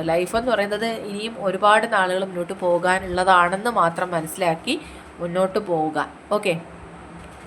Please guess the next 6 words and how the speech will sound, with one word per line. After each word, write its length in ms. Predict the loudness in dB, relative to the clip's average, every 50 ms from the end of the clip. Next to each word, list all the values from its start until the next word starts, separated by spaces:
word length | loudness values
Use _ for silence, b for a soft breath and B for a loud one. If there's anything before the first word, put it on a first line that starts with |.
| -18 -18 -18 -18 -18 -16 -16 -16 -16 -16 -16 -18 -18 _ -6 4
അപ്പോൾ 220 | 8 10 12 12
ഇന്നത്തെ 280 | 12 10 10 12 12 12
റീഡിംഗ് 320 | 12 12 10 8 8 8
ഇവിടെ 140 | 10 12 12
അവസാനിച്ചിരിക്കുകയാണ്. 840 | 12 10 8 6 4 4 4 2 0 0 4 4 6 6 8 8 6
എല്ലാവർക്കും, 680 | 6 6 4 2 4 4 4 4 4 4 0 0 -2